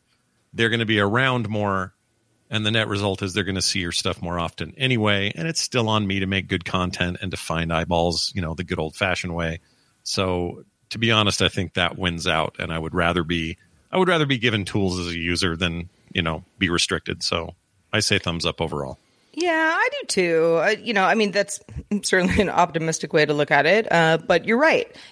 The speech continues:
Speaker 2: If, you know, if you're doing the good stuff and you're putting your effort into that, then this shouldn't really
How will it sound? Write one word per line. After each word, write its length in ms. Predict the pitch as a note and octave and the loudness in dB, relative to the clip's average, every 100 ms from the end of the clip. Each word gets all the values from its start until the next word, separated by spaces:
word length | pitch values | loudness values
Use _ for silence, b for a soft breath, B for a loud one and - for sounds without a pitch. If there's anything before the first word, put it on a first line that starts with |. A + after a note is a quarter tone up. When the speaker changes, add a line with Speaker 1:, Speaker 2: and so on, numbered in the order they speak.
| B | B
Speaker 2:
If, 280 | F3 - - | 2 2 -2
you 120 | F3+ | 2
know, 180 | E3+ F#3+ | 2 2
if 200 | E3+ E3 | -2 0
you're 80 | F3 | 4
doing 240 | A3+ B3 | 6 6
the 40 | |
good 220 | G3+ G#3 - | 4 2 2
stuff 640 | G3+ F3+ C#3+ F3 - B B B B | 4 4 2 -2 -4 B B B B
and 240 | D#3+ D#3+ | -2 0
you're 240 | D#3+ D#3 D#3 | 4 4 4
putting 340 | D#3 G3 F#3 | 4 2 4
your 140 | F3+ D#3+ | 4 4
effort 320 | E3 F3+ E3 | 4 4 4
into 260 | E3+ D#3+ | 4 2
that, 420 | E3 D3 C#3+ C#3 B B B | 4 6 6 2 B B B
then 520 | D3+ F3 E3 E3 E3 - | 2 4 4 2 -2 -4
this 260 | E3 E3 | 0 2
shouldn't 500 | - - G#3 F3+ - - | 2 2 2 0 -6 0
really 600 | F3+ F3 D#3+ D#3 D3 | 2 4 4 2 -2